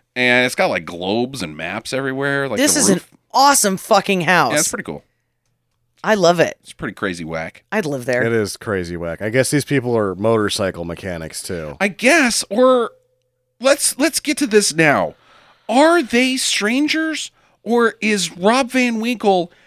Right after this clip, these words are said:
Speaker 1: literally their grandson?
Speaker 3: Unclear.
Speaker 1: That goes to Harvard.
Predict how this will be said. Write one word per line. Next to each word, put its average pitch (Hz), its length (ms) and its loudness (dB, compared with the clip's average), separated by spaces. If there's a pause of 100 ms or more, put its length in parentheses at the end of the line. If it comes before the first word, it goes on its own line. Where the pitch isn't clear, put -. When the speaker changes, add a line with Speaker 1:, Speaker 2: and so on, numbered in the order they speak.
(140)
Speaker 1:
literally 220 800 0
their 202 200 2
grandson? 180 640 -2 (1300)
Speaker 3:
Unclear. 123 800 2 (840)
Speaker 1:
That 180 200 -2
goes 208 260 4
to 214 100 2
Harvard. 196 680 0